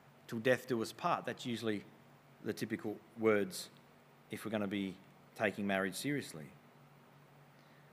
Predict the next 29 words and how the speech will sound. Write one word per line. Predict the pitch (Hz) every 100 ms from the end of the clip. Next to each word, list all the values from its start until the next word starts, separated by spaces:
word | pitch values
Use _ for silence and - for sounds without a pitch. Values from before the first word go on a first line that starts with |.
| - - -
Um, | 131 123 127 - - -
say | - 185
a |
little | 165 156
bit | 165
later | 165 156
on, | 170
if | -
the |
Lord | 151 165 170 170
should | - 160
bless | 147 160 160
us | 156 -
with | 151
children, | - 202 220 165 110 95 -
as | 147 135
parents | - 196 208 165 -
we | 156
present | 143 139 151
our | 147
children | 143 - 196 147
before | 135 165 156
the | 147
Lord, | 190 185 196 - - -
and | -
we're | 190
making | 196 190 185
a |
vow | 156 185 202 117